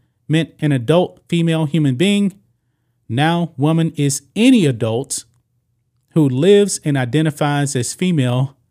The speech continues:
though they may have been said to have a different sex at birth." In other words, if you weren't a female at birth, you're really a man. Wow.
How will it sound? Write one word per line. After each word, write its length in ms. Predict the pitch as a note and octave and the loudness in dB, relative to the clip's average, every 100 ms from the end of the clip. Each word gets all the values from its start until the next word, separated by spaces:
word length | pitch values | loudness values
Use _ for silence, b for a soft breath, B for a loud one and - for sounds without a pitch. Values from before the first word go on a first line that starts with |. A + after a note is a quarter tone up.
| _ _ _ | _ _ _
though 280 | G#2+ B2 D#3+ | -6 0 2
they 180 | C#3+ C#3+ | 2 0
may 200 | C#3+ C#3 | 2 0
have 280 | C#3 C3+ A#2+ | 0 -2 -2
been 360 | C3 B2+ B2+ - _ | -2 0 -4 -8 _
said 320 | - D3 C3+ | -4 -2 -2
to 140 | C3+ | -2
have 400 | B2 C#3+ C3+ C3 - _ _ _ _ _ | -2 0 -2 -4 -10 _ _ _ _ _
a 140 | C3 B2 | -4 -4
different 580 | G#2+ D3 C#3+ D3 - | 0 0 0 -2 -4
sex 460 | - - C3 - - - | -6 -2 -2 -4 -14 -8
at 200 | A#2+ G#2+ | -8 -6
birth." 380 | A#2 G#2 - _ _ _ _ _ _ _ _ _ _ _ _ _ _ | -8 -8 -12 _ _ _ _ _ _ _ _ _ _ _ _ _ _
In 80 | A#2 | -2
other 200 | C#3 C#3 | 0 2
words, 560 | B2 B2+ B2 - - - _ _ | 0 0 -2 -6 -12 -14 _ _
if 200 | C3+ C3+ | -4 -2
you 300 | C#3+ C3+ B2 - | 0 0 -2 -6
weren't 340 | C3 D3+ C#3+ | -2 -2 0
a 360 | C#3+ C3 B2 - _ _ _ | 0 0 -2 -8 _ _ _
female 340 | - E3 C#3+ A#2+ | 0 2 2 0
at 80 | A2 | 0
birth, 400 | D3 C3 A#2+ - | 0 0 -2 -6
you're 120 | A#2+ | -2
really 220 | C#3 C#3+ | 0 0
a 60 | A2 | 0
man. 360 | C3 C3 - - _ _ _ _ _ _ _ _ _ _ _ _ _ _ _ _ - | 0 -2 -4 -14 _ _ _ _ _ _ _ _ _ _ _ _ _ _ _ _ -8
Wow. 260 | A2 F2+ | -6 -8